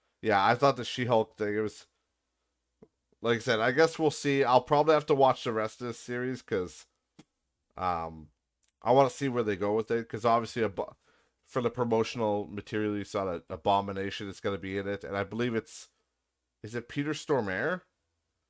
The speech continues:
that's coming back as Abomination? Abom-,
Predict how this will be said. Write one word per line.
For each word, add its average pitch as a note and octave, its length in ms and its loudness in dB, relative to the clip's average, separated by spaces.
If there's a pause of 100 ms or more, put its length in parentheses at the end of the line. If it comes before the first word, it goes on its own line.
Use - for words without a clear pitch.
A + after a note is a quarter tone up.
(600)
that's A#2+ 440 -4
coming B2+ 360 -6
back A#2 260 -6
as B2 60 -12
Abomination? A#2+ 840 -8 (1800)
Abom-, F2+ 680 -16